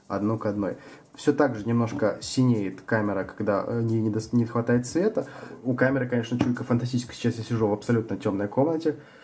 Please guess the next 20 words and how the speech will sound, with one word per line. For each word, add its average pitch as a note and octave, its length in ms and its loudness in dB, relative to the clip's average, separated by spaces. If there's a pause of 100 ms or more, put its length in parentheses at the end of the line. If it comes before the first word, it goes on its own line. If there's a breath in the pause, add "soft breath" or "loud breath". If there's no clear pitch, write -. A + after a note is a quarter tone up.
(260 loud breath)
и A2+ 480 2 (840)
камера G2+ 560 0
просто G#2+ 300 -2
шикарно A2+ 460 0
видит. B2 360 -2
Вот F2+ 180 -8
я, G2+ 180 -2 (1000)
блин, G2 360 -4
вообще - 500 0 (480)
атас. G#2+ 720 0
Надо, A#2 260 2
короче, B2+ 280 2 (100)
на C#3+ 60 4
ней C3+ 160 8
посмотреть, A#2+ 520 2
как - 140 -4
она A2+ 120 2
ночью A#2 340 2
будет G2 240 -4
работать. G2+ 340 -2